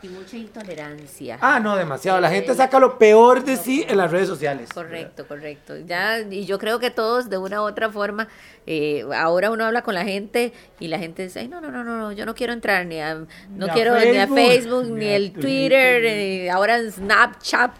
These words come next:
Speaker 1: todas esas cosas tan modernas. <laughs>
Speaker 2: Sí, sí, ya eso no es para nosotros.
Speaker 1: <laughs> No, no, no, no, no, a mí hasta me cuesta pronunciarlo.
Speaker 2: <laughs> Bueno, pues, Karen, muchas gracias. Eh, felicitarla por el, por el trabajo realizado, ¿verdad?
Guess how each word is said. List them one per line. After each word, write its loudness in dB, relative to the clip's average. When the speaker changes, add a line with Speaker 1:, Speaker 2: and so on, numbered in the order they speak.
Speaker 1:
todas -2
esas 0
cosas -2
tan 2
modernas. 2
<laughs> -20
Speaker 2:
Sí, -4
sí, -6
ya 4
eso 8
no 8
es 6
para 6
nosotros. 2
Speaker 1:
<laughs> 4
No, -
no, 0
no, -
no, -4
no, -6
a 0
mí -8
hasta -6
me -6
cuesta -4
pronunciarlo. -4
Speaker 2:
<laughs> 0
Bueno, 8
pues, 2
Karen, 6
muchas 6
gracias. 6
Eh, 4
felicitarla 2
por 4
el, 2
por 2
el 2
trabajo 4
realizado, 2
¿verdad? -2